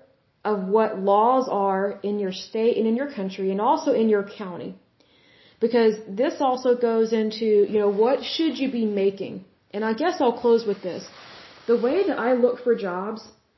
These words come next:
and the way that I negotiate what I wanna make, I just tell the employer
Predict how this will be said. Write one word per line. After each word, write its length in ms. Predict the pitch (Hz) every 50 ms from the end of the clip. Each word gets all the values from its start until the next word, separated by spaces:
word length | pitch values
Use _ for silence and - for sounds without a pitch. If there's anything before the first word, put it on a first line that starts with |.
| _ _ _ _ _ _ _
and 160 | - 208 208
the 100 | 208 202
way 340 | 196 214 220 226 233 247 254
that 340 | 202 226 214 208 196 196 -
I 160 | 202 214 233
negotiate 760 | 240 220 196 190 202 190 196 214 208 - 247 240 240 240 -
what 200 | 202 214 208 214
I 40 | 208
wanna 220 | 208 208 202 190
make, 380 | 185 180 180 196 226 - - - - - - - - - - - - - - - - - - _ - - - - - - - - _ _ _ _ _ _ _ _ _ _ _ -
I 220 | 202 220 277 370
just 300 | 392 349 320 294 294 -
tell 260 | - 269 269 262 262
the 80 | 247 247
employer 840 | 240 233 220 - - 240 226 226 220 220 208 202 196 190 196 190 -